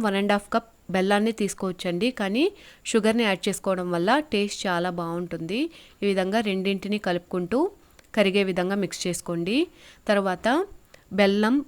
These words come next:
పంచదార రెండు కరిగిపోయిన తర్వాత హై ఫ్లేమ్లో పెట్టుకుని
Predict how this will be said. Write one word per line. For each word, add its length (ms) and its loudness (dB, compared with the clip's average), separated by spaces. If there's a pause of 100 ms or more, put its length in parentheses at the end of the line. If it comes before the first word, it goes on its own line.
పంచదార 440 0 (120)
రెండు 240 2 (100)
కరిగిపోయిన 540 0
తర్వాత 360 -4 (280)
హై 100 4 (120)
ఫ్లేమ్లో 400 0
పెట్టుకుని 380 -2